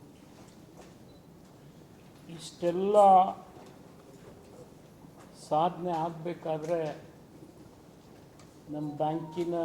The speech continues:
ನಿರ್ದೇಶಕರು, ಸಿಬ್ಬಂದಿ ವರ್ಗದವರು, ವಿಶೇಷವಾಗಿ ನಮ್ಮ ಬ್ಯಾಂಕಿಗೆ ಮಾರ್ಗದರ್ಶಕರಾಗಿ ಇಬ್ಬರು ಹಿರಿಯರಿದ್ದಾರೆ.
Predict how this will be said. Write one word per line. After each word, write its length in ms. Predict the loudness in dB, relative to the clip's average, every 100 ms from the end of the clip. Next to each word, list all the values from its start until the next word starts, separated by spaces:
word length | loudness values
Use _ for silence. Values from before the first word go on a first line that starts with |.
| -2 -4 -8 -14 -20 -20 -20 -20 -14
ನಿರ್ದೇಶಕರು, 1120 | -10 -10 -8 -6 -6 -6 -10 -8 -8 -6 -8 -12 -20 -20 -20 -20 -20 -20 -20 -20 -20 -20 -20 -20 -20 -20 -20 -20 -20 -20
ಸಿಬ್ಬಂದಿ 680 | -14 -12 -8 -4 -2 -2 -2
ವರ್ಗದವರು, 720 | -2 -4 -6 -6 -6 -10 -12 -18 -20 -20 -20 -20 -20 -20 -20 -20 -20 -20 -20 -20 -20 -14
ವಿಶೇಷವಾಗಿ 760 | -14 -6 -4 -4 -2 -4 -2 -6
ನಮ್ಮ 240 | -6 -6
ಬ್ಯಾಂಕಿಗೆ 440 | -4 -4 -6 -10 -8
ಮಾರ್ಗದರ್ಶಕರಾಗಿ 1120 | -4 -4 -4 -8 -10 -12 -16 -10 -10 -8 -8
ಇಬ್ಬರು 400 | -8 -8 -10 -10
ಹಿರಿಯರಿದ್ದಾರೆ. 760 | -8 -8 -6 -6 -6 -10 -10